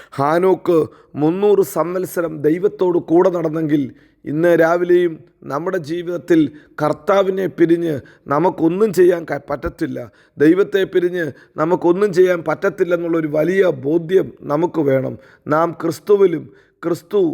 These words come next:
നമ്മിലും ആയിരിക്കട്ടെ. വീണ്ടും വേദപുസ്തകം വായിക്കുമ്പോൾ നമുക്ക് ഏറ്റവും സുപരിചിതമായ സങ്കീർത്തനത്തിൽ സങ്കീർത്തനക്കാരൻ പറയുന്നുണ്ട്, അത്യുന്നതൻ്റെ മറവിൽ വസിക്കുകയും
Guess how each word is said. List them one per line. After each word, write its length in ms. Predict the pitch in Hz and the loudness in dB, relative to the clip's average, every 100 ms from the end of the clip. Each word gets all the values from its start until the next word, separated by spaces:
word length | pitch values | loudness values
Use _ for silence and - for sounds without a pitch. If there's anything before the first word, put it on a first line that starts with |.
| - 143 147 | -6 -6 -2
നമ്മിലും 460 | 147 170 190 185 143 - 123 | -2 0 2 2 0 -8 0
ആയിരിക്കട്ടെ. 580 | 151 160 151 147 143 127 113 _ _ - | 2 2 0 -4 -2 -4 -6 _ _ 0
വീണ്ടും 300 | 160 185 196 143 - - 131 | 0 2 -2 -4 -12 -10 0
വേദപുസ്തകം 600 | 151 180 196 - 196 190 175 | 2 2 0 -4 -4 -4 -4
വായിക്കുമ്പോൾ 580 | 160 185 180 170 165 165 160 - - 143 | -2 -2 -2 -2 0 0 -2 -12 -6 -2
നമുക്ക് 280 | 165 - 165 | 0 0 0
ഏറ്റവും 320 | 175 - 196 190 | 0 4 2 2
സുപരിചിതമായ 640 | 170 160 180 196 190 175 170 - | -2 0 0 0 -4 -4 -4 -4
സങ്കീർത്തനത്തിൽ 760 | 147 156 180 - 175 165 175 151 - - - | -4 0 -2 0 -2 0 0 0 -4 -16 -6
സങ്കീർത്തനക്കാരൻ 880 | 147 147 175 196 196 190 170 180 180 160 | -2 2 4 2 0 -4 0 2 2 -2
പറയുന്നുണ്ട്, 520 | 151 170 170 151 147 160 - _ - 131 | -2 -2 -4 -4 -2 -2 -4 _ -8 -6
അത്യുന്നതൻ്റെ 760 | 139 - 190 196 185 185 185 180 143 151 | -6 -2 -2 0 -2 0 2 2 0 -2
മറവിൽ 380 | 151 160 180 185 160 | 0 2 2 2 -2
വസിക്കുകയും 580 | 131 175 - 151 147 | -4 -4 0 0 0